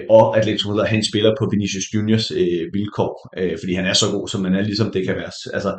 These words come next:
så har Camavinga og Pedri, kan du sammenligne, fordi det er verdensklasse talenter, men Atletico Madrid vil altid være lidt under, men så har, må vi se, om de kan dukke op med andet. Så jeg tror, at en stringent offensiv træner, øh, det må heller ikke lyde for hårdt, men det tror jeg vil gøre, at Real Madrid laver,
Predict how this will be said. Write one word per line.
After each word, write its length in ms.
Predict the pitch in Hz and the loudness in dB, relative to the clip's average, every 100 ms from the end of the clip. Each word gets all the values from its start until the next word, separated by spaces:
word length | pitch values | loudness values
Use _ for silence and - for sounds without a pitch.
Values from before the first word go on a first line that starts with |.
| - - - - | -8 -20 -6 4
så 60 | 101 | 4
har 120 | 110 110 | 4 2
Camavinga 400 | 104 98 101 104 104 | 4 4 2 2 2
og 40 | |
Pedri, 280 | 107 110 113 110 | 4 4 2 -2
kan 120 | 101 | -4
du 60 | - | -2
sammenligne, 420 | 90 101 95 - | 0 0 -2 -6
fordi 120 | 92 95 | -6 0
det 60 | 92 85 | 0 0
er 60 | 90 95 | -2 -2
verdensklasse 640 | 90 - 113 - 92 87 - - | -2 -4 -8 -4 -4 -4 -8 -6
talenter, 360 | 90 92 92 95 | -2 -2 -2 -4
men 100 | 98 | -2
Atletico 340 | 101 107 95 107 | -2 -2 0 -2
Madrid 220 | 107 117 | 2 4
vil 60 | 113 | 4
altid 160 | 110 113 | 4 4
være 80 | 110 113 | 4 4
lidt 120 | - 117 | 4 6
under, 180 | 127 - - - _ _ _ - | 6 4 -10 -18 _ _ _ -6
men 100 | 98 | 0
så 100 | 104 110 | 2 2
har, 100 | - - 113 | 0 0 2
må 100 | 98 | 4
vi 60 | |
se, 160 | - 117 98 | 4 4 4
om 60 | - | -2
de 60 | 90 - | -8 -6
kan 140 | 90 - | -6 -4
dukke 200 | 92 90 | -4 -2
op 80 | 90 | -4
med 60 | 90 | -6
andet. 140 | - | -4
Så 80 | 110 | -2
jeg 80 | 110 | 4
tror, 180 | 143 151 | 10 10
at 60 | - 110 - - 123 | 8 2 -12 4 6
en 100 | 110 110 - | 6 2 -2
stringent 420 | 113 110 156 147 - _ _ _ - 127 | -2 4 4 4 -6 _ _ _ 6 10
offensiv 400 | 143 156 - 123 92 - | 10 6 2 2 2 2
træner, 320 | 92 104 113 - _ - | 2 2 -2 -4 _ 2
øh, 340 | 107 95 92 90 - | 6 6 6 2 -2
det 60 | 98 | -2
må 60 | |
heller 160 | 101 98 | 0 0
ikke 120 | 104 107 | 0 -2
lyde 120 | 110 | -2
for 60 | - 95 | -6 -4
hårdt, 160 | 95 98 | -4 -4
men 100 | 98 | -4
det 80 | 101 | 0
tror 140 | - 98 | 6 6
jeg 80 | 92 | 6
vil 80 | - | 4
gøre, 140 | 98 101 | 4 4
at 60 | |
Real 120 | 95 92 | 2 0
Madrid 220 | 92 101 101 | 2 2 2
laver, 180 | 92 | 0